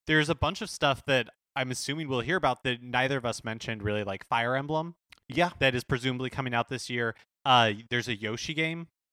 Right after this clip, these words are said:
Speaker 2: Mm-hmm.
Speaker 1: that's coming out this year. Uh, these were not mentioned, but I would love to see a new, another Rhythm Heaven.
Speaker 2: Sure.
Speaker 1: Um,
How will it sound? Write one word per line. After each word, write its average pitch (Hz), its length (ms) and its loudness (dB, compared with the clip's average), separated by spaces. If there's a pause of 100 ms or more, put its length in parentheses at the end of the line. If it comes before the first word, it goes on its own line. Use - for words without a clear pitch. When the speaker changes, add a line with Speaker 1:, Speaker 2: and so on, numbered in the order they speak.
(260)
Speaker 2:
Mm-hmm. 127 200 -2
Speaker 1:
that's 156 140 0
coming 175 220 -4
out 165 140 2
this 170 220 -6
year. 170 240 2 (280)
Uh, 143 220 6
these 147 160 2
were 151 120 0
not 127 180 0
mentioned, 123 380 -4
but 110 120 -4
I 113 100 2
would 117 140 -2
love 104 200 -2
to 113 100 -8
see 120 180 -8
a 113 60 -4
new, 104 260 -6
another 107 300 0
Rhythm 120 260 -4
Heaven. 139 480 -6 (540)
Speaker 2:
Sure. 110 200 2
Speaker 1:
Um, 101 500 -2